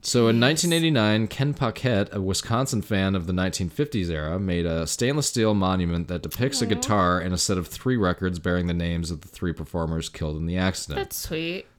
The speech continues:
Speaker 1: The monument is on private, private farmland north of Clear Lake.
Speaker 2: Okay.
Speaker 1: Paquette also created a si-, similar stainless steel monument to the three musicians located outside the Riverside Ballroom in Green Bay, Wisconsin,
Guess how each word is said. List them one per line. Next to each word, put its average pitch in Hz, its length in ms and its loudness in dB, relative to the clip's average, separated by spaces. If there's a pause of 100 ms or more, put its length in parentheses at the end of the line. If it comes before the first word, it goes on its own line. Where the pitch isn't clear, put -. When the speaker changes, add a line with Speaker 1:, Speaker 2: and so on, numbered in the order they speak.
Speaker 1:
The 95 60 -4
monument 139 440 4
is 104 140 2
on 98 140 2
private, 101 520 0
private 151 340 0
farmland 104 520 2
north 90 260 0
of 82 120 -10
Clear 82 260 -4
Lake. - 340 -14 (200)
Speaker 2:
Okay. 214 440 -12 (100)
Speaker 1:
Paquette 131 300 0
also 123 340 2
created 113 380 4
a 92 40 0
si-, - 360 0
similar 139 640 2
stainless 110 420 0
steel 101 240 2
monument 90 560 0 (320)
to 98 100 -8
the 87 120 -4
three 107 240 0
musicians 87 560 0
located 90 460 2
outside 95 360 -2
the 90 80 -2
Riverside 98 540 0
Ballroom 85 400 0
in 82 120 -2
Green 85 260 -2
Bay, 80 140 -2
Wisconsin, 113 800 -4